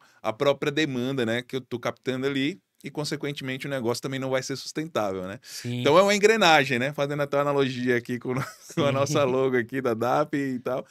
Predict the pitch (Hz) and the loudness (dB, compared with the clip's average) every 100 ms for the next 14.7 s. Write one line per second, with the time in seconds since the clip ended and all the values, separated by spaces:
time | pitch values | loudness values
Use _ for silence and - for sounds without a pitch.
0 | - - 123 147 165 208 170 123 117 117 | -20 -10 -4 -2 0 2 2 2 0 -4
1 | 151 180 - 147 151 127 143 156 95 - | -6 -8 0 2 2 -2 -2 -2 -4 -8
2 | _ _ _ _ _ _ _ - 117 120 | _ _ _ _ _ _ _ -2 -2 -2
3 | - 113 113 - 113 110 101 104 131 170 | 0 2 2 0 0 2 0 -2 -6 -6
4 | 139 120 _ _ _ 131 131 143 123 117 | -10 -14 _ _ _ -2 -2 -2 0 -2
5 | - - 117 170 - 165 101 104 131 - | -4 -10 -8 -8 -8 -8 -6 -10 -14 -16
6 | - 135 135 135 120 131 123 _ _ _ | -6 -4 -2 -4 -6 -6 -8 _ _ _
7 | _ - 170 185 220 208 208 220 185 160 | _ 0 2 4 0 0 0 0 0 0
8 | 147 143 139 113 113 - 135 - 151 151 | 0 -2 -4 -2 -4 -4 -4 -2 -2 -2
9 | 139 127 131 123 117 107 101 - _ _ | -6 -2 0 0 -4 -8 -12 -18 _ _
10 | 127 127 139 226 226 127 123 190 165 127 | -4 0 0 0 -2 -2 2 2 2 -2
11 | 127 113 - 139 151 139 165 - 131 131 | -4 -4 -2 0 0 0 -2 -2 -2 -2
12 | 147 196 247 208 139 143 185 226 226 226 | 0 0 0 0 2 4 4 0 -2 -4
13 | 233 233 220 208 226 240 240 185 180 214 | -2 -2 -2 -2 -4 -4 -2 -2 -4 -4
14 | 226 185 135 156 180 156 | -4 -2 0 2 4 2